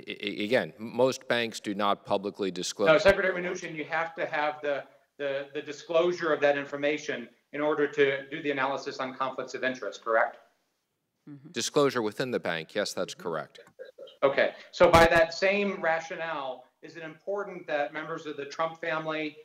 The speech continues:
Speaker 2: uh, associates of the Trump organization, uh, or employees of the administration, uh, disclose, uh, their, um, their interests in, uh,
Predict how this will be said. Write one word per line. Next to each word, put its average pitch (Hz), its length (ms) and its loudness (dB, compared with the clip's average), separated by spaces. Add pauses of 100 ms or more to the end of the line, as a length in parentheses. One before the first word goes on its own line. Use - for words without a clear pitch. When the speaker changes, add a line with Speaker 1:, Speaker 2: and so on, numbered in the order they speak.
(200)
Speaker 2:
uh, 135 120 0
associates 156 540 -2
of 151 80 -6
the 139 80 -4
Trump 156 280 0
organization, 143 920 2 (280)
uh, 165 260 4
or 143 220 -2
employees 165 540 -6
of 143 80 -6
the 143 100 -2
administration, 139 920 -2 (220)
uh, 165 220 4
disclose, 160 880 2 (260)
uh, 139 180 -2
their, 143 340 0
um, 139 380 -4
their 147 160 -4
interests 160 480 -6
in, 151 260 -8
uh, 135 220 0